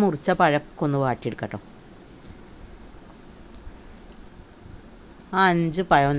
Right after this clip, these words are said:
നമുക്ക് ഇതിലൊന്ന് ഒരു medium to ഫ്ലെയിമിലാക്കിയിട്ടേ, ഫ്ലെയിമൊക്കെ ഒന്ന് ചെറുതാക്കിയിട്ട് ഒന്ന് നല്ലോണം തിരിച്ച് മറിച്ചിട്ട് വേണം ഒന്ന് വാട്ടിയെടുക്കാം ട്ടോ. പഴമൊക്കെ ഇട്ട് കൊടുക്കാം.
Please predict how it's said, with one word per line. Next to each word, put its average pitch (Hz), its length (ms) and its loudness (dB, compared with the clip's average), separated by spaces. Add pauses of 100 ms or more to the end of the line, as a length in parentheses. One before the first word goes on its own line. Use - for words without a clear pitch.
നമുക്ക് 131 260 -4
ഇതിലൊന്ന് 123 340 -4 (360)
ഒരു 143 180 -2
medium 131 340 -4 (120)
to 127 80 -6 (100)
ഫ്ലെയിമിലാക്കിയിട്ടേ, 117 720 -6 (1800)
ഫ്ലെയിമൊക്കെ 151 420 0
ഒന്ന് 135 140 -2
ചെറുതാക്കിയിട്ട് 123 640 -4 (180)
ഒന്ന് 131 180 -4
നല്ലോണം 120 460 -4
തിരിച്ച് 123 380 -8
മറിച്ചിട്ട് - 380 -10
വേണം 110 180 -6
ഒന്ന് 123 120 -6 (360)
വാട്ടിയെടുക്കാം 107 500 -8
ട്ടോ. - 80 -10 (2500)
പഴമൊക്കെ 127 380 -12
ഇട്ട് - 100 -16
കൊടുക്കാം. - 260 -12